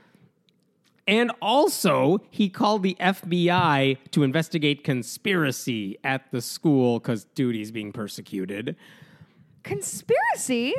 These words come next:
Speaker 1: Yeah, which I think there is a legit argument to be made that, like, conspiracy, legal conspiracy is a federal crime, so you gotta call the federal, like, you call the
Speaker 2: Sure.
Speaker 1: F B I. All right, whatever. Like,
Speaker 2: But
Speaker 1: yeah,
Speaker 2: is,
Speaker 1: that's what
Speaker 2: wouldn't
Speaker 1: happens.
Speaker 2: that be conspiracy against the country, not against, like,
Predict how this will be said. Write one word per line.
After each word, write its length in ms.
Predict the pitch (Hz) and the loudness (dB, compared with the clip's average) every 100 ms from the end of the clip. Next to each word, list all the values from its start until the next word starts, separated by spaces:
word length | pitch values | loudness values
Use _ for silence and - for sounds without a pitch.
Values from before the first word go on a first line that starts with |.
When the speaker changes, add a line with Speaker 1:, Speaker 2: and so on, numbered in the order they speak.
| 523 | 0
Speaker 1:
Yeah, 260 | 139 113 | 0 0
which 440 | 110 180 196 - - _ _ - | 4 4 4 -2 -8 _ _ -2
I 120 | 147 | 0
think 360 | 175 - 185 - | 0 2 2 2
there 180 | 180 160 | 2 4
is 140 | 170 | 2
a 60 | 180 | 0
legit 440 | 147 123 135 165 - - | 0 0 0 0 -2 -2
argument 420 | 156 156 170 165 | -2 0 0 0
to 80 | - | 0
be 120 | 147 | 2
made 280 | 135 143 135 | 2 0 2
that, 200 | 131 - | -2 0
like, 280 | 127 117 - | -4 -4 -4
conspiracy, 960 | 135 113 - 120 123 139 123 123 131 123 113 _ - - - | -4 -4 -2 -2 -2 -2 -2 -2 -4 -10 -16 _ -20 -16 -6
legal 540 | 131 151 143 143 147 | 0 0 2 2 2
conspiracy 680 | - 117 - 120 120 - 131 | 2 0 -2 -4 -4 0 0
is 140 | 113 | 0
a 60 | 117 | -4
federal 480 | - 117 120 120 131 | -4 -2 0 0 0
crime, 440 | 196 117 120 131 | 0 0 -2 -4
so 100 | 139 | -4
you 100 | 117 | -2
gotta 180 | 107 113 | -2 -4
call 220 | 151 113 | -2 -4
the 80 | 113 | -6
federal, 480 | - 104 107 107 107 | -8 -6 -6 -8 -10
like, 200 | 113 123 | -14 -14
you 100 | 104 | -14
call 200 | 98 98 | -12 -8
the 80 | 110 | -4
Speaker 2:
Sure. 200 | 107 90 | -2 -2
Speaker 1:
F 60 | 90 | -2
B 120 | 85 | -2
I. 100 | 80 | -2
All 180 | - 139 | -4 -2
right, 240 | 151 135 | 0 -2
whatever. 540 | 143 143 143 127 139 - - - - - | 0 0 0 0 -2 -4 -16 -20 -20 -6
Like, 220 | 135 127 - | 0 0 0
Speaker 2:
But 40 | |
Speaker 1:
yeah, 180 | 135 143 | 2 2
Speaker 2:
is, 20 | |
Speaker 1:
that's 160 | 147 - | 2 2
what 80 | 160 | 2
Speaker 2:
wouldn't 180 | 139 139 | 4 2
Speaker 1:
happens. 80 | |
Speaker 2:
that 40 | - | 0
be 100 | 320 | -2
conspiracy 680 | 339 339 - 277 277 285 254 | -4 -8 -6 -4 -2 -4 -6
against 320 | 233 233 - | -4 -8 -8
the 100 | 190 | -8
country, 400 | 220 226 277 269 | -6 -6 -4 -4
not 180 | 226 202 | -4 -4
against, 320 | 196 196 202 | -4 -6 -4
like, 180 | 196 | -6